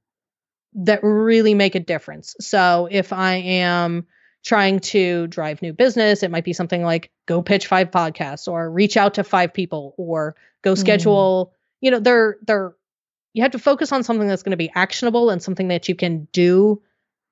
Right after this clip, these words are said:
Speaker 1: that day that you can accomplish, because that's really key is, you know, if it's, if it's something really big, like, um, you know, I'm gonna change my whole positioning, it's really hard to actually break that down into something tactical that you can do right now. Um,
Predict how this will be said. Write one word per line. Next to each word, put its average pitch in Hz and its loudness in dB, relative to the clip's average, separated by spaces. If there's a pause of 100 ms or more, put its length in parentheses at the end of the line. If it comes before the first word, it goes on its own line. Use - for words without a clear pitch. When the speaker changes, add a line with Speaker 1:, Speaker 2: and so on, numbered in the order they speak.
Speaker 1:
that 175 -2
day 160 -2
that 180 2
you 185 0
can 190 -6
accomplish, - -6 (300)
because 240 0
that's 247 2
really 247 2
key 165 -4
is, 170 -6 (340)
you 262 -2
know, 240 4
if 208 0
it's, 208 -4
if 214 -2
it's 220 0
something 254 0
really 202 2
big, 196 2
like, 165 -6 (320)
um, 160 -14
you 196 -10
know, 156 -14
I'm 180 -8
gonna 156 -10
change 302 0
my 311 2
whole 277 4
positioning, 220 -2
it's 196 -12
really 320 0
hard 262 0
to 214 -2
actually 190 -4 (160)
break 214 2
that 208 2
down 202 2
into 190 -2
something 196 -4
tactical - -6
that 180 -12
you - -16
can 240 -4
do 214 -2
right 190 -2
now. 226 -8 (500)
Um, 180 -4